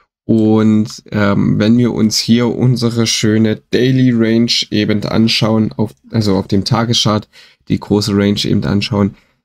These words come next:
ist Bitcoin gerade an der Value Area Low. Ähm, sehr schön, äh, hier zu sehen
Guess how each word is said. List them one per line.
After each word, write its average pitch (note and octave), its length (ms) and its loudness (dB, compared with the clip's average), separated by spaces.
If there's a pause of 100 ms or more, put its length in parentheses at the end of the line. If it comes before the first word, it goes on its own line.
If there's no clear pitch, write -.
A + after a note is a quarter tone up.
(120)
ist B2+ 360 -2
Bitcoin A2 580 -2
gerade G2 540 -2
an A2 200 2
der G#2 280 -2
Value G2+ 440 0 (140)
Area A#2+ 400 0
Low. A2+ 340 2 (640)
Ähm, G#2 480 -2 (180)
sehr A2 340 0
schön, C3 480 0 (640)
äh, A#2 180 0
hier A2+ 320 -2
zu - 160 -2
sehen A2+ 400 0